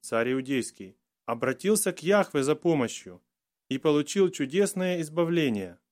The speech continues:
Иудея продолжала оставаться вассальным государством,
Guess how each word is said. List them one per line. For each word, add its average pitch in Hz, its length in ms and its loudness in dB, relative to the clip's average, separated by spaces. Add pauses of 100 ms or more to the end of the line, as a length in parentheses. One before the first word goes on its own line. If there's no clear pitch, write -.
(420)
Иудея 127 360 2
продолжала 143 600 2
оставаться 135 520 0
вассальным 120 520 0
государством, 165 840 0